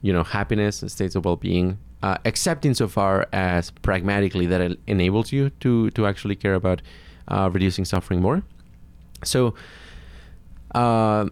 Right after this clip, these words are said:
negative utilitarianism and working on, you know, super happiness technologies, that's perfectly compatible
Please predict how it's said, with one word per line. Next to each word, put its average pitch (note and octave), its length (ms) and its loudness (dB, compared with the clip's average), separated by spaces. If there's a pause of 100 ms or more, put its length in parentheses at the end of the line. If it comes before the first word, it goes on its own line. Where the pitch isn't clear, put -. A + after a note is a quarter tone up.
(300)
negative E3 360 2
utilitarianism A2+ 920 2 (100)
and F#2 220 4
working G2 440 2
on, F2 420 2
you G#2+ 100 2
know, F2 240 2 (180)
super B2 360 0
happiness G2 480 0
technologies, F#2+ 720 0
that's - 280 -2
perfectly F#3 440 -2
compatible G#2 580 0